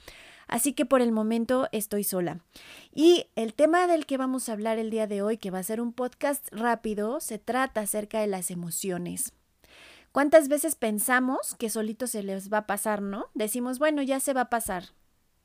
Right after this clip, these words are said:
Una famosa frase es, "El tiempo todo lo cura". Y si bien sí es así,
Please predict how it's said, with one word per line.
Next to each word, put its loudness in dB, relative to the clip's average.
Una 2
famosa -2
frase 0
es, -2
"El -4
tiempo -4
todo -2
lo -4
cura". -6
Y 2
si -2
bien 0
sí 0
es 2
así, -4